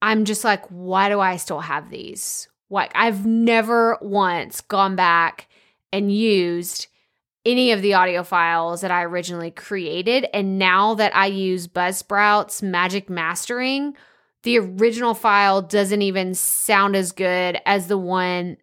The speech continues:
that is saved in Buzzsprout. So I'm, I'm having this discussion today, basically f-, calling myself out, saying, "You don't need to keep all those files, especially now that you have two hundred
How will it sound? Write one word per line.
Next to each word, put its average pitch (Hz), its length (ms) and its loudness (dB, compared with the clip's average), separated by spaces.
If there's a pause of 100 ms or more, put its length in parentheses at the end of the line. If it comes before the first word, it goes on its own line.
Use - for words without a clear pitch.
that 180 240 -2
is 175 140 -2
saved 165 420 -4
in 160 240 -10
Buzzsprout. - 680 -6 (100)
So 240 420 2
I'm, 254 220 0 (100)
I'm 277 100 -2
having 381 520 0
this 254 200 -2
discussion 208 640 -2
today, 196 500 -2 (340)
basically 349 480 2
f-, - 240 -8
calling 233 360 2
myself 170 520 0
out, - 300 0 (180)
saying, 202 480 0 (320)
"You 247 160 4
don't 277 160 4
need 220 140 2
to 202 60 -2
keep 190 280 -6
all 175 140 -2
those - 220 -8
files, - 600 -10
especially 240 800 0
now 214 160 4
that 190 160 -2
you 196 140 -4
have 165 460 2 (560)
two 240 440 0
hundred 185 760 -2